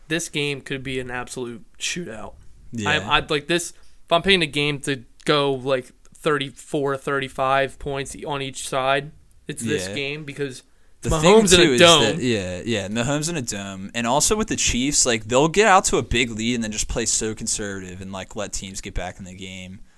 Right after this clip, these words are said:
Speaker 2: Um, that's kinda, like, their game plan. They just, like, unload in the second quarter and then kinda ride out the rest of the game. So I, I agree. Yeah, that over looks probably pretty good there too. Um,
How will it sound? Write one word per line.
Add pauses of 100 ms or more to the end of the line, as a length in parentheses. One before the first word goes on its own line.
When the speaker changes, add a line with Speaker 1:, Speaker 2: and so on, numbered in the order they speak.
(420)
Speaker 2:
Um, (800)
that's
kinda,
like,
their
game
plan.
They
just,
like,
unload
in
the
second
quarter (120)
and
then (540)
kinda
ride
out
the
rest
of
the
game. (400)
So
I,
I
agree.
Yeah,
that
over
looks
probably
pretty
good
there
too. (180)
Um,